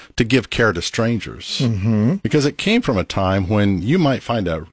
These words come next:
Speaker 1: perfect stranger show up on your doorstep needing help, needing food, 'cause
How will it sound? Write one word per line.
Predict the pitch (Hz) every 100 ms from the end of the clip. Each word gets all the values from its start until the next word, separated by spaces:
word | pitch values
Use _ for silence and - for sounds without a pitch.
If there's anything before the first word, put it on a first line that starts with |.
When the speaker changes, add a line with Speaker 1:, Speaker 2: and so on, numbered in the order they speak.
| _ _ -
Speaker 1:
perfect | 135 -
stranger | - 135 139 90
show | - - 135
up | 123 -
on | 101
your | 90 80
doorstep | 104 139 - 78 76 - _ _ _ -
needing | 110 127 101 82
help, | 101 82 - 95
needing | 107 107 90
food, | - 90 76 -
'cause | 98 87